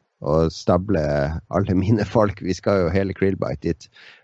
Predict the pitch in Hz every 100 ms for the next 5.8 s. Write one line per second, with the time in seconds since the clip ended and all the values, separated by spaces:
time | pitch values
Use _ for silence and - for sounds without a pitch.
0 | _ - 135 127 123 120 120 117 98 117
1 | 120 104 98 - 120 101 110 113 104 101
2 | 117 165 190 - - 101 107 95 98 98
3 | 98 101 90 95 95 82 69 87 60 52
4 | 78 82 - - 69 - - - - -
5 | 80 78 - 71 52 64 62 67